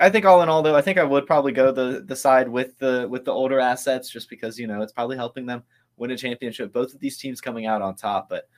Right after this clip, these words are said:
when you're getting DeAndre Hopkins, Austin Eckler, Chris Godwin, and only having to really trade away Jonathan Mingo, Jameson Williams,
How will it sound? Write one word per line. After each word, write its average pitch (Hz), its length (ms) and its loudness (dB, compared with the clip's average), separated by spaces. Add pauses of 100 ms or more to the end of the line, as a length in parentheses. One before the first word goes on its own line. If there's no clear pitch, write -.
(160)
when 143 80 -12
you're 180 100 -2
getting 139 200 -2
DeAndre 113 340 -4
Hopkins, 98 460 -4
Austin 107 320 -4
Eckler, 95 320 -8
Chris 104 240 -10
Godwin, 95 420 -4 (380)
and 101 160 -8
only 107 200 -4
having 101 280 -6
to 98 100 -10
really 95 200 -6
trade 95 200 -4
away 92 460 -2 (320)
Jonathan 98 320 -4
Mingo, 92 360 -6
Jameson 92 380 -10
Williams, 90 380 -10